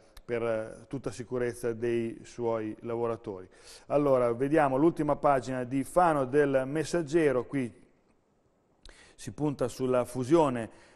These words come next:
eh, Aset spa e Aset Holding, avanza la fusione, la Giunta ha approvato l'atto di indirizzo,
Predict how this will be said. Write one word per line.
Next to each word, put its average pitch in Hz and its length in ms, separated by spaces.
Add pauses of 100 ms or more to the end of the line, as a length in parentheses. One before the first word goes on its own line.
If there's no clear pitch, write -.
eh, 113 580
Aset 135 560
spa 131 420
e 123 60
Aset 135 400
Holding, 170 720
avanza 135 720
la 127 200
fusione, 143 540
la 127 140
Giunta 127 420
ha 139 100
approvato 127 600
l'atto 127 480
di 123 340
indirizzo, 143 840